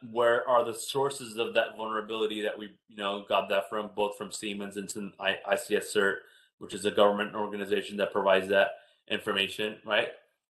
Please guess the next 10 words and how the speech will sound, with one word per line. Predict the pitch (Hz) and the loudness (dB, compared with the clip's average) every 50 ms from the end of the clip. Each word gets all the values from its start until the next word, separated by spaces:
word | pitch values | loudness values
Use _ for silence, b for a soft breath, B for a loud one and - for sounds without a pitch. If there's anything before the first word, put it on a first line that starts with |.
| _ - | _ -2
And | 117 113 | 0 0
a | 113 107 | 2 2
C | - - 131 123 | 4 4 4 4
V | 113 113 113 110 | 6 6 6 6
S | 110 - | 8 6
S | 117 - - | 4 2 2
score | - - - 120 117 117 107 | -2 -4 0 2 4 4 4
associated | - - 120 113 110 104 - - 110 104 101 98 - - | 4 2 2 2 2 2 0 -2 -4 -4 -4 -6 -8 -8
to | 104 | -6
that. | 98 98 101 113 | -2 0 0 0